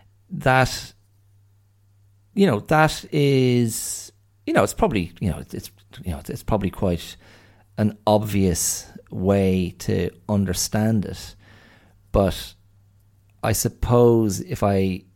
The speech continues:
if I, if I extrapolate from that, if I kind of, if I try to unpack that to, to sort of support what I've been talking about today,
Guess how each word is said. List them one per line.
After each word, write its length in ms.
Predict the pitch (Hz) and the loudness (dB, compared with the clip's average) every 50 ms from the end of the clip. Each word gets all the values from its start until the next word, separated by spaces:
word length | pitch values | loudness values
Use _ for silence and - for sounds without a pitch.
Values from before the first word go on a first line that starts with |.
| _ _ _ _ _ _ - | _ _ _ _ _ _ -10
if 140 | 120 - 110 | -6 -4 -2
I, 280 | 104 101 95 92 - - - - - _ _ _ _ _ _ _ _ _ _ _ _ _ _ _ _ _ _ _ _ - | -2 -2 -2 -4 -6 -10 -16 -20 -20 _ _ _ _ _ _ _ _ _ _ _ _ _ _ _ _ _ _ _ _ -10
if 80 | - | -6
I 180 | 110 107 98 - - - - | -4 -4 -4 -6 -12 -16 -16
extrapolate 720 | - - - - - 139 131 - - 123 107 101 92 - | -10 -8 -6 0 2 2 2 2 2 0 0 0 -2 -4
from 200 | - - 98 92 | -4 -4 -2 -2
that, 260 | 92 85 80 80 - - | -2 -2 -4 -6 -6 -8
if 140 | 87 - | -6 -6
I 40 | 95 | -6
kind 180 | 92 - 104 101 | -6 -4 -4 -4
of, 200 | 98 90 90 - | -4 -4 -6 -6
if 340 | 107 92 95 - - - 202 | -6 -6 -8 -8 -8 -10 -10
I 60 | - | -10
try 240 | - - - - 101 | -8 -6 -6 -6 -6
to 480 | 208 - - 107 101 98 95 95 - - | -6 -8 -6 -6 -4 -4 -4 -4 -4 -4
unpack 640 | 131 120 113 104 - - - - 120 117 - - - | -4 -4 -4 -4 -6 -10 -6 -6 -6 -6 -6 -10 -8
that 440 | - 98 80 76 - - - - - _ - - - - _ _ _ _ _ | -6 -6 -6 -6 -8 -12 -18 -20 -20 _ -20 -20 -20 -20 _ _ _ _ _
to, 880 | - - 107 104 95 95 95 92 92 92 90 90 87 87 85 82 80 - - _ _ _ _ _ _ _ _ _ _ _ - - - - | -10 -6 -4 -2 -2 -2 -2 -2 -2 -4 -4 -4 -6 -6 -8 -10 -12 -16 -20 _ _ _ _ _ _ _ _ _ _ _ -20 -20 -20 -14
to 160 | - - 101 | -10 -8 -8
sort 240 | 90 - - 110 104 | -6 -4 -2 -2 -2
of 200 | 104 92 85 - | -2 -2 -4 -6
support 760 | - - 113 - - - - - 123 117 113 101 82 - - - - _ _ _ _ _ _ _ | -6 -6 -6 -6 -6 -6 -2 0 2 2 2 2 2 -2 -8 -16 -20 _ _ _ _ _ _ _
what 460 | - 359 - - 117 95 92 - - - | -20 -20 -10 -6 -4 -4 -4 -6 -8 -8
I've 160 | - 95 - | -8 -6 -4
been 140 | 98 90 - | -4 -4 -2
talking 380 | - 151 165 196 - 190 135 | 0 2 2 2 2 2 0
about 200 | 104 92 90 90 | 2 0 0 -2
today, 460 | - 92 90 87 85 82 82 82 - | -4 -4 -4 -2 -2 -4 -4 -8 -10